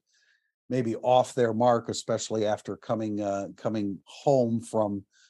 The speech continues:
a game with N C State in week three. So,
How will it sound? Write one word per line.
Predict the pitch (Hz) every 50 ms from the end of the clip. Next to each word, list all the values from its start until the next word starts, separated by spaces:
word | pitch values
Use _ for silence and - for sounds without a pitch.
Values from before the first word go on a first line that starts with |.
| _ _ _ _ _ _ _ -
a | 127
game | 131 131 143 139 135
with | 131 127 -
N | 131 131 123
C | - - 120 117
State | 117 - - 127 123 113 104
in | 110 107 107
week | 107 113 101 - -
three. | - 117 110 95 80 82 85 -
So, | - - 117 107 98 92